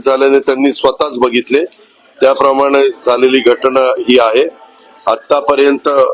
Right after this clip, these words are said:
तेरा लोक मयत झालेले आहेत, दहा लोकांची ओळख पटलेली आहे, दहा जणांची पूर्ण बॉडी मिळालेली आहे. तीन मध्ये थोडं शरीराच्या,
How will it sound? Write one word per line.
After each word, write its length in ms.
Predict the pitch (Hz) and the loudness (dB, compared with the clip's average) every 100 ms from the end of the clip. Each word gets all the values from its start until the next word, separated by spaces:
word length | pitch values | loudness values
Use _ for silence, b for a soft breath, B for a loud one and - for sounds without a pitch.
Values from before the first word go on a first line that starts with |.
| - _ _ _ 127 | -6 _ _ _ 0
तेरा 280 | 127 147 | 2 4
लोक 300 | 147 143 - 143 139 - 123 | 2 0 0 2 2 0 0
मयत 240 | 127 131 - | 2 0 2
झालेले 360 | 123 120 117 | 2 2 2
आहेत, 100 | 131 - _ _ _ - - | 2 0 _ _ _ -20 -8
दहा 180 | 123 131 | -4 0
लोकांची 500 | 151 147 143 143 - | 0 0 -2 -2 2
ओळख 200 | 139 143 | 4 4
पटलेली 560 | 143 143 123 127 120 135 | 2 -6 0 0 2 2
आहे, 100 | 165 - _ _ _ _ - | 0 -6 _ _ _ _ -4
दहा 440 | 120 131 139 143 135 135 | 0 2 2 2 0 -2
जणांची 400 | 135 139 127 147 | 0 0 -2 -2
पूर्ण 340 | - 156 160 | 0 2 2
बॉडी 260 | 139 131 131 | 2 2 2
मिळालेली 460 | 127 120 117 120 | 2 4 2 0
आहे. 100 | 151 - _ _ - - _ | -2 -6 _ _ -20 -20 _
तीन 400 | - 139 151 147 | -4 0 2 2
मध्ये 420 | 156 139 135 143 120 _ _ _ _ _ - | 0 0 0 -2 -4 _ _ _ _ _ -2
थोडं 400 | 131 139 143 127 - _ | 0 2 2 2 -2 _
शरीराच्या, 1000 | - 135 131 143 139 143 143 - 139 135 | -4 0 2 2 4 2 0 2 2 2